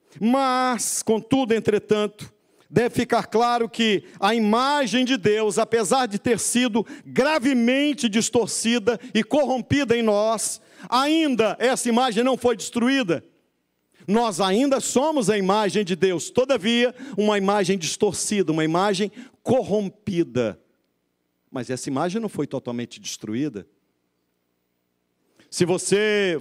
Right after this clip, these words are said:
for no lugar, é, numa aldeia indígena, em que, ah, a civilização ainda não chegou lá, você vai perceber que existe ordem.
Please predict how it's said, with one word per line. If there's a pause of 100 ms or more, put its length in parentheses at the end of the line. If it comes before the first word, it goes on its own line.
(100)
for
no
lugar, (380)
é, (360)
numa (360)
aldeia
indígena, (420)
em
que, (240)
ah, (560)
a
civilização
ainda
não
chegou
lá, (720)
você
vai
perceber
que
existe
ordem.